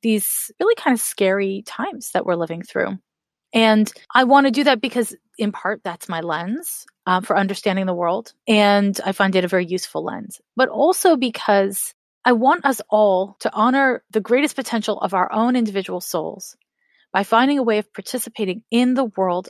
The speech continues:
at this time in a way that reflects our soul's truth instead of what we're scared of.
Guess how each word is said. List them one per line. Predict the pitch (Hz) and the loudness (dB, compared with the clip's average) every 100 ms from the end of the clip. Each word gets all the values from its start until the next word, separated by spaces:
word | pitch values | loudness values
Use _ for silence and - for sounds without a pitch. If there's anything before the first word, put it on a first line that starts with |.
| - | 0
at | 202 233 | 0 2
this | - - | -2 -6
time | - - 175 165 185 - _ | -12 -10 -8 -8 -12 -16 _
in | 233 226 | 4 4
a | 214 | 4
way | 214 226 | 4 4
that | 226 | 4
reflects | 196 - - 247 - - - | -2 -6 -2 -2 -2 -12 -4
our | 196 208 | -2 -2
soul's | - - 214 196 196 - | -4 -4 -2 -2 -6 -12
truth | - 262 311 - - _ | -10 -8 -10 -12 -20 _
instead | - 202 - 208 | -8 -6 -2 -2
of | 202 | 0
what | 196 180 | -2 -4
we're | |
scared | 208 - - - | -8 -10 -14 -16
of. | 92 | -18